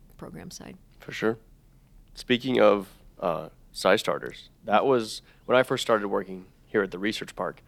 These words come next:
Speaker 2: that was one of the, uh, most enjoyable events to go down and listen to, uh, and to,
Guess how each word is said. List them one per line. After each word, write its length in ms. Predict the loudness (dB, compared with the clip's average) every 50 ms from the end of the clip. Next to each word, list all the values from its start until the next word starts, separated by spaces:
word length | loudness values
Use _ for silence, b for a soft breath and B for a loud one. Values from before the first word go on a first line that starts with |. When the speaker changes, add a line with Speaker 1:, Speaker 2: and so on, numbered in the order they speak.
| b b b b b b -4 0
Speaker 2:
that 180 | 2 4 4
was 140 | 2 0 0
one 180 | -2 -2 -2 -2
of 140 | -6 -10
the, 240 | -10 -10 -10 -10 -12 -14 -18 -20 -20 _ _ _ _ _ _ _
uh, 280 | -12 -10 -10 -10 -12 -14 -18 -18
most 320 | -10 -4 -4 -4 -4 -4 -8
enjoyable 500 | -6 -2 0 0 0 0 0 -4 -6 -6
events 540 | -6 -6 -6 -6 -6 -8 -12 -14 -16 -18 -20 -18 -16
to 120 | -14 -10
go 280 | -6 -4 -4 -4 -4 -4
down 240 | -6 -8 -8 -8
and 120 | -10 -10 -10
listen 260 | -12 -12 -12 -14 -14
to, 420 | -10 -8 -6 -6 -6 -8 -10 -14 -16 -14
uh, 340 | -14 -12 -12 -14 -14 -16 -18 -18 -16
and 220 | -16 -16 -14 -14 -16
to, 440 | -14 -12 -12 -12 -12 -12 -16 -18